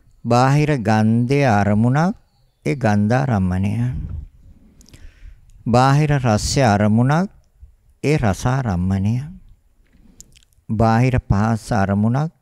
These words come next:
ඒ පොට්ටබ්බාරම්මණය. බාහිර අරමුණු ධම්මාරම්මන, ඒ රූපයක් හෝ නාමයක්.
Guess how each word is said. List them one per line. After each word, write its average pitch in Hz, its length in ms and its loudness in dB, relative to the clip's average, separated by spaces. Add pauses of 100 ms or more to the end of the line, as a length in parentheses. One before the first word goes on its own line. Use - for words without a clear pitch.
(240)
ඒ 127 100 -2
පොට්ටබ්බාරම්මණය. 101 1120 -4 (1700)
බාහිර 135 560 2
අරමුණු 123 840 0 (160)
ධම්මාරම්මන, 104 960 2 (560)
ඒ 131 280 0 (440)
රූපයක් 123 680 -2
හෝ 170 220 -4
නාමයක්. 95 680 -4